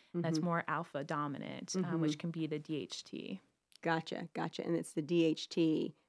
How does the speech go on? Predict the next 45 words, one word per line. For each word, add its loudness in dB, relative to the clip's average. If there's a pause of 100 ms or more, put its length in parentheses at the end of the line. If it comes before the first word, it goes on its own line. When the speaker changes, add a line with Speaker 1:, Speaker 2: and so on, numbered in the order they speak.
(140)
Speaker 2:
that -2 (220)
basically 0
at-, -10
attacks -2
the, -4 (280)
Speaker 1:
That -8 (100)
hair -2
Speaker 2:
the -10
f-, -10
the -4
Speaker 1:
follicle. -8
Speaker 2:
follicle, 2
and 2
that -2
Speaker 1:
Mm-hmm. -6
Speaker 2:
causes, -4 (440)
so 6 (120)
it 4 (140)
causes 2
the 0
follicle 2
to -6
shrink, 2 (180)
I 2
believe. 0
So 0
it 2
Speaker 1:
Yes. 4
Speaker 2:
shrinks, 2
Speaker 1:
Yep. -10 (160)
Speaker 2:
and 8
then 10
that 4
hair, 6 (360)
um, 4 (120)
I 4
heard, 8
uh, -2 (320)
one, 6
um, -2 (560)
clinician 8 (220)
say 6
it, 2
it's -4
like 4